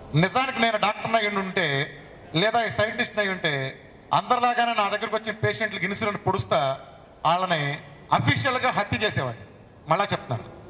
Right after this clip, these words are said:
అఫీషియల్‌గా హత్య చేసేవాడిని. అంతే. ఒక రకంగా చెప్పాలంటే హత్య చేస్తే ఒక్క దెబ్బ పోతుంది.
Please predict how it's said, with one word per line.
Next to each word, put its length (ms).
అఫీషియల్‌గా 640
హత్య 360
చేసేవాడిని. 500
అంతే. 380
ఒక 100
రకంగా 300
చెప్పాలంటే 600
హత్య 300
చేస్తే 200
ఒక్క 160
దెబ్బ 280
పోతుంది. 340